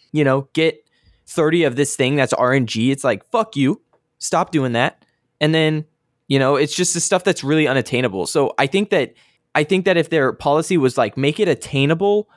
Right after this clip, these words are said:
but it, like, still difficulty or still, like, difficult, I think that, that works. But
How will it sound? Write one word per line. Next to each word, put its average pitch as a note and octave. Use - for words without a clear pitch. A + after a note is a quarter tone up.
but C3+
it, -
like, C3
still E3+
difficulty F#3
or D#3+
still, D3+
like, A2+
difficult, F#3
I C#3+
think F3+
that, E3+
that C#3+
works. C3+
But B2